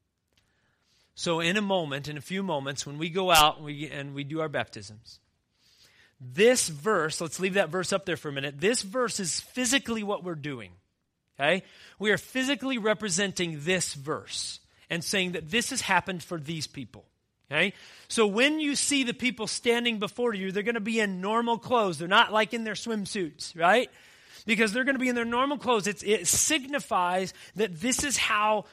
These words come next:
life has been. This is the old way of life. This is the old me. This is before I came to follow Jesus. This is the old life.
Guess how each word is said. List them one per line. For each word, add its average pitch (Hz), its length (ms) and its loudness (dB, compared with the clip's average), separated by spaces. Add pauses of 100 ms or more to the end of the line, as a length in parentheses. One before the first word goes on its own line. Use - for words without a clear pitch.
life 196 400 2
has 175 380 0
been. 131 380 -4
This 180 200 -2
is 247 160 -4
the 233 160 -2
old 240 420 4
way 240 200 2
of 214 160 -2
life. 156 300 -2
This 196 200 -4
is 247 160 -4
the 240 140 -8
old 208 400 0
me. 202 320 -2 (260)
This 226 240 0
is 277 140 -2
before 240 680 2
I 190 540 2
came 196 500 -4 (280)
to 185 100 -8
follow 180 480 0
Jesus. 151 1040 -8 (640)
This 165 180 -6
is 160 140 -6
the 170 140 -2
old 165 200 0
life. 127 560 -6